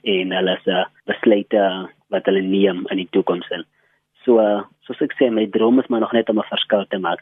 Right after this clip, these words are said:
En ek glo as ek 'n akteur is, dan gaan baie mense opkyk na my toe en baie mense gaan besluite maak, ehm, volgens hoe ek myne neem.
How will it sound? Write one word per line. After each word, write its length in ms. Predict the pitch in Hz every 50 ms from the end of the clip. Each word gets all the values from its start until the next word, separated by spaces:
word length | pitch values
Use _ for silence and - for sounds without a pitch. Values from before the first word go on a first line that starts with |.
| - _ _ _ _ _
En 120 | 95 95 95
ek 140 | 117 -
glo 240 | - - 156 151 151
as 120 | 143 - -
ek 140 | 127 -
'n 140 | 123 - -
akteur 400 | 117 - - _ - 147 147 143 143 - 135 120
is, 100 | 120 113
dan 140 | 113 107 104
gaan 160 | - 110 101
baie 200 | 92 101 101 110
mense 320 | 117 107 107 104 - 120 -
opkyk 320 | 123 117 - - 123 -
na 100 | 123 113
my 180 | 113 110 110 107
toe 140 | - 110
en 60 | 104 98
baie 200 | 98 104 107 107
mense 240 | 107 101 - -
gaan 200 | - - 104 101
besluite 360 | 95 98 - 110 107 107 - 107
maak, 260 | 101 101 98 - - _ _ _ _ _ _ _
ehm, 280 | 110 104 95 95 95 98 - -
volgens 320 | 110 104 - - 98 -
hoe 160 | - 101 110 -
ek 200 | 113 107 - 101
myne 320 | 98 98 101 104 104 95
neem. 280 | 90 90 87 85 85